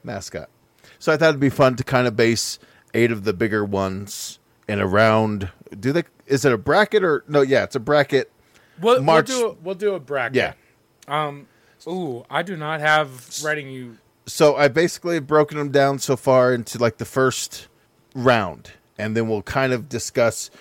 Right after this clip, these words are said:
Speaker 1: who we think should move on from these, and so on, so forth. And if you guys disagree, let's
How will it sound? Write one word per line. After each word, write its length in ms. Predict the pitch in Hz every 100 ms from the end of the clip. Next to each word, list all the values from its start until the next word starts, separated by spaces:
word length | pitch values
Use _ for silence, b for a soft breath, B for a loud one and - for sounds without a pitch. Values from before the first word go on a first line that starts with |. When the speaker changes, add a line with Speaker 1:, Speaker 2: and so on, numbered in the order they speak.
| b -
Speaker 1:
who 160 | 127
we 140 | 123 113
think 280 | 113 107
should 240 | - 113 95
move 320 | 104 110 104
on 440 | 101 104 101 98 92
from 260 | - 104
these, 480 | 120 170 165 160 - - b b b
and 180 | 127 113
so 300 | 131 120 113
on, 320 | 107 107 92 _
so 300 | - - 117
forth. 580 | 101 107 95 90 - _ b b b
And 180 | 110 110
if 140 | 107 113
you 40 |
guys 280 | 110 107 98
disagree, 680 | 113 - - 117 110 104 92 b -
let's 340 | 113 110 -